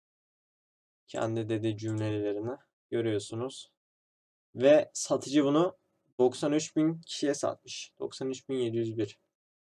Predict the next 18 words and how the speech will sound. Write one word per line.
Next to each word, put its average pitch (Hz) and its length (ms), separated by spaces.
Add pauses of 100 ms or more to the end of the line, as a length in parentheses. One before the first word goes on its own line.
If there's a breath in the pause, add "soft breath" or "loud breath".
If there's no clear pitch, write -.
(420)
Neredeyse 110 500
doksan 110 380
dört 104 240
bin. - 100 (1600)
Böyle 107 260 (260)
işte - 200
alan 107 280
kişiler 110 340
resimlerini 110 540
eklemiş 104 420
görüyorsunuz. 107 720 (580)
Özel 113 340
fon 117 260
filan 113 280
yapmış 110 640 (320)
kişilere. 101 480 (1200 soft breath)
Yani 120 300
böyle 127 380